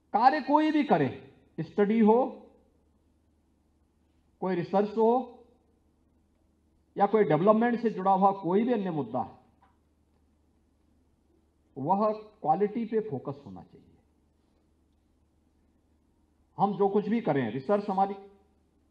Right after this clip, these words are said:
उसकी गुणवत्ता पे कोई प्रश्न न खड़ा करें।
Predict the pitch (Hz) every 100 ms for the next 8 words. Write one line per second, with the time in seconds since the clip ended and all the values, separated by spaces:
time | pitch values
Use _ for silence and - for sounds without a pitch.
0 | _ _ _ _ _ _ _ _ _ _
1 | _ _ _ _ 151 143 160 131 160 165
2 | - 185 202 196 160 - 143 156 151 151
3 | - 98 - - -